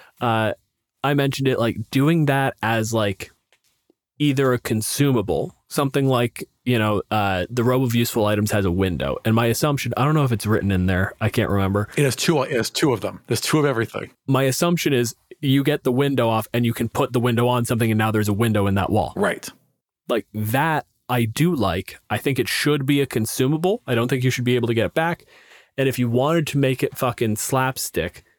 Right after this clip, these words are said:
Speaker 1: you make it paint. You make it the Roadrunner thing.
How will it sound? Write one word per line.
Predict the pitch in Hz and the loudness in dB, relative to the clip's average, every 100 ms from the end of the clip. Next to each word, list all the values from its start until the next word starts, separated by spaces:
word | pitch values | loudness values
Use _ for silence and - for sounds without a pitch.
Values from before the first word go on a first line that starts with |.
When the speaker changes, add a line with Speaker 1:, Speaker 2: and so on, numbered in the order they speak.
| _ _ _ _ _ _ _ _ | _ _ _ _ _ _ _ _
Speaker 1:
you | 127 120 | 0 2
make | 120 127 | 2 0
it | - | -2
paint. | - 127 - - - _ _ _ _ _ | -2 -4 -6 -14 -18 _ _ _ _ _
You | 117 | 0
make | 120 135 | 2 2
it | 135 | 0
the | 95 | 0
Roadrunner | 92 120 202 139 85 80 - | 0 2 0 0 -4 -6 -10
thing. | - - | -10 -10